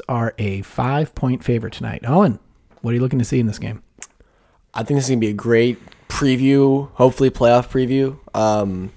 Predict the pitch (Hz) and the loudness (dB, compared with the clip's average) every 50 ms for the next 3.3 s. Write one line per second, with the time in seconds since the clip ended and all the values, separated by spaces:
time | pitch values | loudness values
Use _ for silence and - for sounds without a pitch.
0 | - _ - - 117 127 131 127 123 110 120 120 117 107 117 120 120 117 - 131 | -20 _ -8 -2 0 0 2 0 -2 -2 -4 -4 -4 -2 -2 -2 -2 -2 -2 -2
1 | 123 123 123 113 110 123 127 123 - 123 110 110 113 110 113 113 117 117 110 - | -2 0 -2 -2 -2 -4 -4 -6 -6 -8 -6 -6 -2 0 0 2 2 0 0 -2
2 | - 113 - - - 110 113 110 95 - 113 - 127 117 131 120 123 117 - 123 | -4 -6 -6 -4 -4 -2 -2 -2 -2 -4 -4 -4 -4 -4 -2 -2 -2 -2 -4 -4
3 | 120 120 120 123 123 | -2 -2 -4 -4 -8